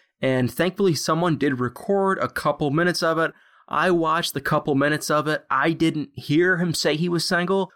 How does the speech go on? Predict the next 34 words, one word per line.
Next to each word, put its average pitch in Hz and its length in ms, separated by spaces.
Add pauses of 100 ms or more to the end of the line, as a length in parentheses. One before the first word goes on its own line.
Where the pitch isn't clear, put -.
(100)
but 160 100
I 147 80
read 156 240
in 170 80
the 139 80
comments 147 600
that 123 340
actually 139 920
it 131 60
was 110 160
later 123 360
on 139 360
or - 20
was 117 120
at 113 60
a 107 40
different 104 360
point 160 400
in 143 120
the 135 80
video. 147 480 (120)
So 143 500
maybe 139 480
he 175 140
did 175 200
say 220 240
that, 226 420
but 165 240
I 156 100
can 151 120
tell 196 160
you 170 100
one 160 180
thing. 104 380